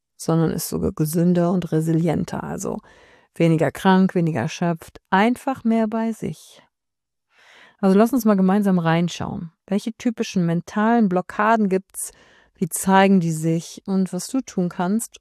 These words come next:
um sie Schritt für Schritt aufzulösen. Und das ersetzt natürlich auch kein Coaching und nix.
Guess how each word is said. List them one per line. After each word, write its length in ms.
um 320
sie 120
Schritt 240
für 120
Schritt 360
aufzulösen. 800
Und 360
das 240
ersetzt 480
natürlich 540
auch 160
kein 220
Coaching 640
und 180
nix. 480